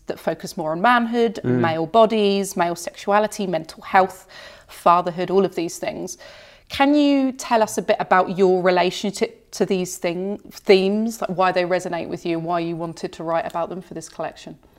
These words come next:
Speaker 2: Hmm. I think that I have always struggled with, like, the concept of boyhood.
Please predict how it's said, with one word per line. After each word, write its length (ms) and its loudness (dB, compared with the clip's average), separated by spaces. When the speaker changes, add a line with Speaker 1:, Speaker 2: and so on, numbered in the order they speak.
Speaker 2:
Hmm. 460 -2
I 60 -10
think 480 -2
that 580 -4
I 140 -4
have 240 -10
always 760 -2
struggled 560 0
with, 280 -2
like, 320 -2
the 80 -6
concept 500 -6
of 160 -8
boyhood. 480 -6